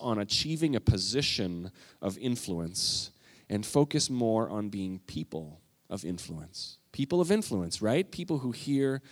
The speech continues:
God. Young people, students, I want to talk to you today.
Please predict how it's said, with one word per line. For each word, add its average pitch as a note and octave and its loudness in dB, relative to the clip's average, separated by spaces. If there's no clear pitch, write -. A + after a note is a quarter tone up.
God. G2 0
Young E3 2
people, E3+ -2
students, D#3 2
I C#3+ 0
want C3+ 2
to - 0
talk A#2+ -2
to A#2 -6
you G#2+ 0
today. F#2+ -2